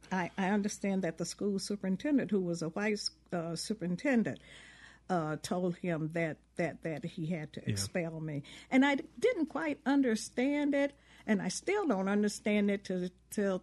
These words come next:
Speaker 1: today. This man, C D Higgins, was the one that went and personally raised money to build that school.
Speaker 2: Right.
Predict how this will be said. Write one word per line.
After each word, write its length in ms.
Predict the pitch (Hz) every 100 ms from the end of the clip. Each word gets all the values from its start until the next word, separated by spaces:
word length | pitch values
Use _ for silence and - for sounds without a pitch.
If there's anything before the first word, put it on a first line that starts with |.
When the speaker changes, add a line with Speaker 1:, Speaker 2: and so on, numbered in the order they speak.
| -
Speaker 1:
today. 560 | 185 185 285 277 180 - - - - _ _ _ _ -
This 300 | 190 294 -
man, 440 | 311 302 190 151 156 - - - _ - -
C 220 | - 277
D 200 | 311 320
Higgins, 800 | - 277 233 - - - - - _ _ _ _ _ _
was 140 | 196 196
the 80 | 190
one 300 | 214 220 202
that 220 | 175 -
went 300 | 202 214 - - -
and 300 | 170 175 - -
personally 920 | - 330 311 - 170 170 107 135 - - - - - _
raised 640 | 180 175 254 294 285 269 - -
money 640 | 196 220 262 277 160 - - - - _ - - -
to 100 | 202
build 480 | 160 247 285 302 277
that 220 | 185 -
school. 500 | - - 175 131 139 - - _
Speaker 2:
Right. 260 | 127 117